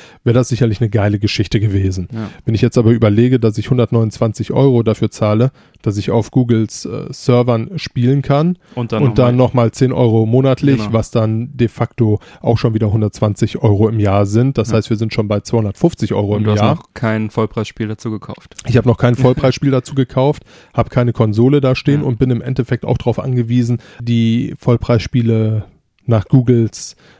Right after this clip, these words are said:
Speaker 2: Ja.
Speaker 1: Willen zu kaufen und hab auch nicht die Möglichkeit, mir eine gebrauchte C D irgendwo zu besorgen.
Speaker 2: Hm.
Speaker 1: Finde ich, ist der Deal jetzt nicht so gut. Wir sprechen über zweihundertfünfzig Euro
Speaker 2: Hm.
Speaker 1: und eine neue Playsee, Xbox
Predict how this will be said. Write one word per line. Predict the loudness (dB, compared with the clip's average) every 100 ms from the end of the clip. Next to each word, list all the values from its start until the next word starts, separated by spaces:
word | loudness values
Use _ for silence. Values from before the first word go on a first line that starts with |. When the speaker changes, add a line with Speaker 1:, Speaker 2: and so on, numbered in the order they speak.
| -8
Speaker 2:
Ja. | 0
Speaker 1:
Willen | 4 6 4
zu | 0
kaufen | -2 2 2 2 0
und | 0 -2
hab | -2
auch | -2
nicht | -2 -2
die |
Möglichkeit, | -2 -2 -4 -2 -4 -2
mir | -2
eine | 0 -2 -6 -20 -18
gebrauchte | -4 0 4 4 2
C | 0 -2
D | 2 2 2 -2 -8 _ _ 0
irgendwo | 2 2 2 0
zu | 0
besorgen. | -2 2 0 0
Speaker 2:
Hm. | -2 -6 -20 _ _ _ _ _ _ _ _ _
Speaker 1:
Finde | -6 0 2 2
ich, |
ist | 0 0
der | 2
Deal | 2 2
jetzt | 0 0
nicht | -2
so | 0
gut. | 0 0
Wir | -2
sprechen | -2 0
über | 0 -2
zweihundertfünfzig | -2 -2 0 -2 -4 -8 -2
Euro | 2 4 2 0
Speaker 2:
Hm. | -6 -6 -10 -16 _ _
Speaker 1:
und | 0 2 2 -2 -8 -6 0
eine | 2 2 0 -4 _
neue | 0 2 4 2 -2
Playsee, | 0 2 2 2 0 0 -6
Xbox | -2 0 0 -2 -18